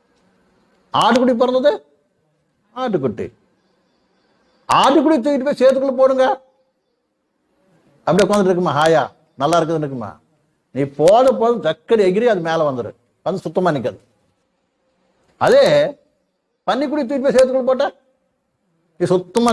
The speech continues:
கண்ணி நல்லா நீட்டா ட்ரெஸ் போட்டு எடுத்துட்டு போய் பன்னிக்குட்டி சேத்துக்குள்ள விட்டா வருமா? அது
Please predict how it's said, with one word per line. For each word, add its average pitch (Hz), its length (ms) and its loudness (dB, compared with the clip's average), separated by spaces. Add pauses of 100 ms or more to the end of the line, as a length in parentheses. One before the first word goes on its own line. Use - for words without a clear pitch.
(120)
கண்ணி 202 340 -2
நல்லா 185 200 0 (120)
நீட்டா 190 340 -4
ட்ரெஸ் 165 300 -4
போட்டு 170 320 -2 (500)
எடுத்துட்டு 170 300 -2
போய் 190 200 2
பன்னிக்குட்டி 170 400 -2
சேத்துக்குள்ள 180 340 0
விட்டா 196 140 -2 (1120)
வருமா? 190 280 2
அது 214 140 4